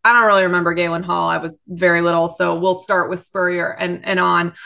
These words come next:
I don't know that I've ever listened to a coach speak so genuinely to a room of players and fam-, and their families before. I mean, he challenged them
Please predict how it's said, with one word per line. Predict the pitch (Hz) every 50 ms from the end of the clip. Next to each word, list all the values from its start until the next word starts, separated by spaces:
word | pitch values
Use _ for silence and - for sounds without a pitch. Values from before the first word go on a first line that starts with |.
| - - - - - _ -
I | 196 202 220 254
don't | 277 294 269 254 233 -
know | 208 202 190 190 190 190
that | 180 185
I've | 175 175 175
ever | - - 185 185 185 190 196 190
listened | 185 185 180 - 190 185 175 - -
to | 190 180
a | 175 175
coach | - - - 185 185 180 170 165 - - -
speak | - - - - - - 208 208 202 -
so | - - - 220 196 185 185 185
genuinely | 180 185 190 180 175 175 175 175 175 170 170 170 165 165 165 - - _ _ _ _
to | - - - 214 208 208
a | 214 208
room | 190 180 190 190 185 180 180 175 175 175 175 170 - _ _ _ _ _ -
of | 190 185 185
players | - - - 185 180 180 175 175 175 170 - - - - _ _ -
and | 190 180 175 170
fam-, | - 180 175 170 -
and | - 185 180
their | 175 170
families | 170 - 180 170 165 156 151 151 147 160 - - - - _ _ _ _
before. | - 185 - - 185 170 - - -
I | - 165
mean, | 185 180
he | 170 175 226 220
challenged | 208 - 220 208 196 196 196 196 190 - -
them | 196 185 180 180